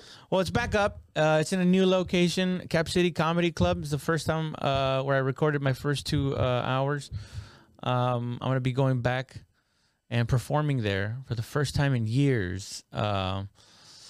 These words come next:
thank God, uh, for, uh, Margie and Chandy, who, um, hooked me up with an ability to headline. So this Wednesday, if you're in the, uh, in the Austin area, man, come check it out.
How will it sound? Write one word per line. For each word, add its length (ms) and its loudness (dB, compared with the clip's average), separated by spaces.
thank 220 -4
God, 380 0
uh, 460 -2
for, 300 -6
uh, 80 -4
Margie 480 0
and 220 -2
Chandy, 360 -2
who, 340 -4
um, 440 -6
hooked 260 -4
me 100 0
up 120 0
with 100 0
an 40 0
ability 400 0
to 120 0
headline. 540 -2
So 260 0
this 160 2
Wednesday, 480 0
if 100 -2
you're 160 2
in 100 -2
the, 180 2
uh, 380 4
in 100 -6
the 80 -2
Austin 380 -2
area, 300 2
man, 220 -2
come 180 -2
check 240 -2
it 60 0
out. 260 -2